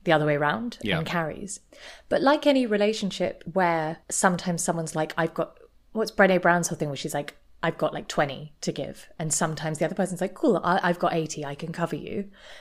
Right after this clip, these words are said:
Speaker 1: But sometimes someone's like, "Well, I've only got, like, thirty.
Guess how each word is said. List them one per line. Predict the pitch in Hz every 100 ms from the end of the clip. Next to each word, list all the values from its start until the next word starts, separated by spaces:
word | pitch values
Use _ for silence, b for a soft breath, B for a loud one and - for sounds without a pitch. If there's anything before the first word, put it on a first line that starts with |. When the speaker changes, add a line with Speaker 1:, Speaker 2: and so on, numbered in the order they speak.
| B
Speaker 1:
But | 214
sometimes | 202 180 170 165
someone's | 156 160 151
like, | 147 147
"Well, | 156
I've | 156 151
only | 147
got, | 151 -
like, | - - - - -
thirty. | - 156 151 - 190